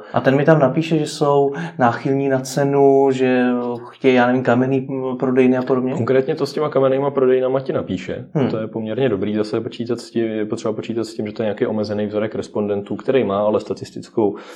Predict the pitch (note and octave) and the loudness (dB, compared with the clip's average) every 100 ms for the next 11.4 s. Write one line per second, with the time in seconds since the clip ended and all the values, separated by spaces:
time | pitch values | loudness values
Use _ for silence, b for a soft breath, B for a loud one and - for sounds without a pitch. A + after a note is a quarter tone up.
0 | B - A2+ G#2+ - - C3+ G#2 F#2 G2+ | B -6 -4 -6 -10 4 6 6 4 2
1 | G#2 - b b b _ _ _ _ - | -2 -8 b b b _ _ _ _ -20
2 | - A#2 C#3 B2+ C3+ E3+ D#3+ D3 D3 - | -16 -10 -8 -6 -6 -8 -4 -2 0 -2
3 | B B B - B2+ B2 B2+ A#2 A#2+ A#2+ | B B B 0 0 4 6 6 6 2
4 | C#3 C3+ - D#3+ B2+ - F#2 F2+ G2 F#2+ | -2 0 2 4 2 2 0 0 0 0
5 | F#2+ G#2 G2 G2 G2 F#2 G2 F#2+ F#2 F2+ | 0 -4 -2 0 0 -2 -4 -4 -4 -4
6 | G2 G2 G2 - G#2 G#2 G2+ G2+ G#2 G2+ | 0 0 0 -2 0 0 -2 -2 -2 0
7 | G#2 G2 G#2 G2+ G2 G#2+ - G#2 G2 G2+ | 0 0 -2 -4 -6 -8 -4 -2 -2 -2
8 | G2+ G2 G2+ G#2 G2 - G2+ G2+ G#2 F#2+ | -4 -4 -4 -4 -4 -4 -6 -4 -2 -4
9 | F#2+ G2+ G#2 B B B B A#2 G#2 G#2+ | -2 -6 -6 B B B B -2 0 0
10 | G#2 G2+ G#2 G2+ G2+ G#2 G2+ G2+ G2 F#2+ | -2 -2 0 0 0 -4 -4 -4 -4 -4
11 | F#2+ F#2 F#2 | -4 -4 -4